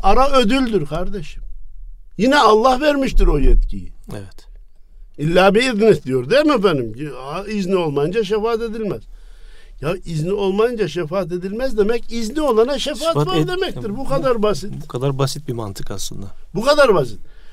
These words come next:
Speaker 1: Aksini kim söyleyebilir? Yani Cenab-ı Allah izin vermeyecek de peygamber şefaat edecek.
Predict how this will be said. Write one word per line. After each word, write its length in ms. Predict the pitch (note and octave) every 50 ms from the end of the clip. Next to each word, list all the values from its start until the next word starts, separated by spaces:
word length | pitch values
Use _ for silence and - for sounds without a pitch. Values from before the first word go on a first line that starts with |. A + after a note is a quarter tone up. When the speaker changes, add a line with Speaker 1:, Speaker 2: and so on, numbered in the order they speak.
| - - - - - -
Speaker 1:
Aksini 500 | D#3 F3 D3+ - - G#3 A#3+ C4 C4+ -
kim 200 | - D4+ E4+ C4
söyleyebilir? 640 | G3+ C#4+ D4+ C#4+ C4 A#3+ A3 F#3+ F3 E3 D3+ C#3+
Yani 300 | C3+ D#3 D#3 D#3+ D#3 D3
Cenab-ı 340 | D#3+ G3+ G#3+ A#3 A3+ A3 A3
Allah 200 | A3 A3 A3+ A#3
izin 280 | A3+ G#3+ F#3 A#3 A#3+ A#3
vermeyecek 480 | A#3+ A#3 A3+ A#3+ A#3+ G#3 C#4 C4+ G3+
de 80 | - A3
peygamber 500 | E3+ A3 A#3+ A3+ G3+ G3+ G#3 A3+ B3 A#3
şefaat 440 | F3 F#3 A#3 G#3+ G3+ A#3 A#3+ A#3+ F3+
edecek. 320 | F#3 D#3+ C#3+ B2+ A#2+ G#2